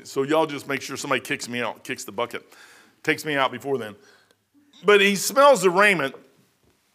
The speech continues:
and blesses him and gives him the blessing. And, uh,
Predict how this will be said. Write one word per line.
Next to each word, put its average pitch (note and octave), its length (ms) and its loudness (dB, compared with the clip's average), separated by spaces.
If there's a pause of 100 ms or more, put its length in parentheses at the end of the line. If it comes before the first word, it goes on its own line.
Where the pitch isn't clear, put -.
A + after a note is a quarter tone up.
(180)
and C#3+ 160 -6
blesses D3+ 400 0
him C#3+ 320 -4
and C#3 200 -6
gives F3 200 4
him F3+ 120 -4
the D3 100 -2
blessing. C#3 580 0
And, B2+ 400 -4
uh, A2+ 260 -4